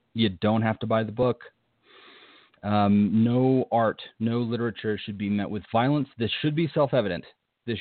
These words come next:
should be apparent to any thinking person. Um, but here we are. Um, it might be worth referencing for, um, those who are interested in atheism that, uh, the famous public intellectual Christopher Hitchens was very close friends with Salman Rushdie.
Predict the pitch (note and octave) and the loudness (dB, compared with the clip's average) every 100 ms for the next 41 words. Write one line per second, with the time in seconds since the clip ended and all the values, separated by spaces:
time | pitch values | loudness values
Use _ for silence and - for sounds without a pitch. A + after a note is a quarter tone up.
0 | - D3 C3 C3+ A#2 - - C3 F#2 - | -4 -4 0 0 0 -6 -6 -4 -4 -6
1 | - _ _ - B2 A#2+ A#2+ A2 A2+ G#2 | -18 _ _ -4 0 0 -2 -4 -4 -4
2 | G#2+ - D#2 F#2+ _ - - - - F#2+ | -6 -6 -10 -12 _ -20 -20 -20 -6 0
3 | G2 F#2+ F#2+ - G2+ F#2+ F#2+ F#2 F2+ - | 0 0 -2 -4 -2 0 0 0 -2 -6
4 | - G2+ G#2 G#2 G2+ G#2 A2 B2 B2+ A#2+ | -4 2 4 4 2 0 2 2 2 0
5 | A2 F2+ A2 G#2+ F2 G#2 G2 G#2 F#2+ G2+ | 0 -2 -2 -2 -2 -2 -2 -4 -4 -4
6 | G2 F#2 - G2 F#2+ F#2 F2+ - F2+ E2+ | -2 -4 -4 -2 0 2 0 -2 -4 -4
7 | E2 E2 - G2 G#2 G#2+ - G2+ G#2 G2+ | -4 -4 -6 -4 -2 -2 -2 -2 -2 -4
8 | - F#2+ F#2+ G2+ G2 G2 F#2 F#2+ F#2 E2+ | -6 -4 -2 -2 -2 -4 -2 -2 -4 -2
9 | F#2+ F#2 F2 - - - - _ D#2+ E2 | -2 0 -2 -8 -20 -20 -20 _ -4 -2
10 | D#2 F2+ - G#2 F#2+ - F#2 F#2 F#2 F2 | -2 -4 0 2 2 0 -6 -4 -4 -2
11 | F2+ - F2+ - F#2+ D#2+ F#2 G2+ F#2+ F#2 | -2 0 -2 -2 -4 -2 0 2 0 -2
12 | F2+ - F#2 F#2+ F2+ E2+ E2 D2+ F#2 F#2+ | -2 -4 -4 -2 -2 -6 -14 -12 -4 2
13 | A2+ G2+ G2+ F#2 - F#2+ F2+ E2+ F#2+ F#2+ | 2 2 -2 -6 -4 -2 -2 -4 -6 -6
14 | F#2 F#2 F#2 F#2 - F2 | -4 -2 -2 -4 -8 -12